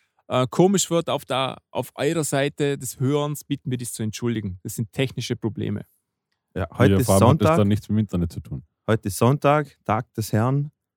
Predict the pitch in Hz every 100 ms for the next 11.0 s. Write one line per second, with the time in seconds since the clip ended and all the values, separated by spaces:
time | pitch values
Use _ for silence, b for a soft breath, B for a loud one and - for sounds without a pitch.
0 | - 98 107 139 101 101 104 120 120 127
1 | 117 - 107 120 165 120 135 127 117 139
2 | - 131 131 107 101 120 151 165 139 135
3 | 131 131 - 113 143 156 139 131 131 120
4 | - 120 - 104 107 - 143 170 160 -
5 | - 117 117 117 110 - 110 117 131 107
6 | 104 - 101 107 90 - _ _ _ _
7 | _ - 135 - 80 _ _ - 98 123
8 | 95 95 - - 110 110 120 117 - 90
9 | 113 - 104 98 85 87 - _ _ _
10 | _ _ _ _ _ _ _ - 156 90